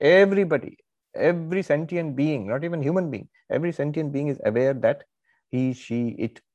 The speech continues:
exists. Unwavering. Now, if that can be connected to God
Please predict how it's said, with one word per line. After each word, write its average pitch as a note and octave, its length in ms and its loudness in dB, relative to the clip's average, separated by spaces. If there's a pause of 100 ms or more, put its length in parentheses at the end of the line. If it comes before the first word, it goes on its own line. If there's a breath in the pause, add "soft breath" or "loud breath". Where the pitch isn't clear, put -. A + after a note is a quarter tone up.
exists. - 720 -8 (920)
Unwavering. A#2+ 460 4 (800)
Now, A2+ 80 -2
if G#2+ 120 2 (120)
that G#3+ 280 4
can C4 180 6
be B3+ 80 6
connected G#3+ 480 0
to B2+ 60 -6
God G2+ 240 -2